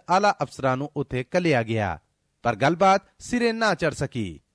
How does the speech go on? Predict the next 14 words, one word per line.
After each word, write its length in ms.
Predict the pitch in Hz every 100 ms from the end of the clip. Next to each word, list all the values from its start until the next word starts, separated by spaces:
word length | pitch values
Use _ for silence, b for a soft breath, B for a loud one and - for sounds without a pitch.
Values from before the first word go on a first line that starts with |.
| _ _
ਸਖਤ 340 | - 254 - -
ਠੰਡ 220 | 233 233
ਦੇ 120 | 226
ਵਿੱਚ 200 | 220 -
ਸਾਰੀ 480 | - 190 202 208 180
ਰਾਤ 360 | 139 156 175 -
ਧਰਨਾ 260 | 131 113 147
ਦੇਣ 280 | 139 170
ਵਾਲੇ 280 | 170 165 175 -
ਇਹਨਾਂ 200 | 143 135
ਨਬੀਨਿਆਂ 480 | 120 131 165 165 160
ਦੇ 160 | 170 -
ਧਰਨੇ 300 | 139 110 190
ਨੂੰ 220 | 160 92